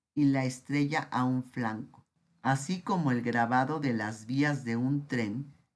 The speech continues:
que se perdía en la profundidad de un horizonte entre dos acantilados, y debajo de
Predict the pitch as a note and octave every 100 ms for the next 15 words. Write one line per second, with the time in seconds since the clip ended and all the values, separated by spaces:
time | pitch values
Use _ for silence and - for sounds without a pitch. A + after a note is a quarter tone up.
0 | _ B2+ - B2+ B2+ B2+ B2 B2 C#3 D3
1 | E3 - C3 B2 A#2 A2+ A#2 A#2 - A#2
2 | A#2 A2+ A#2 C3 D3 - B2 A#2+ B2+ C#3
3 | C#3 - B2 G2 - - C3 D3 C#3+ F3+
4 | G3+ _ _ _ _ D3 C#3+ C#3+ C#3 C3+
5 | D#3 E3 - B2+ C3 B2 A2 G#2+ - A2
6 | G#2+ G#2 - - _ _ _ _ _ -
7 | C#3 C#3+ C#3+ E3 E3+ F#3 D#3 -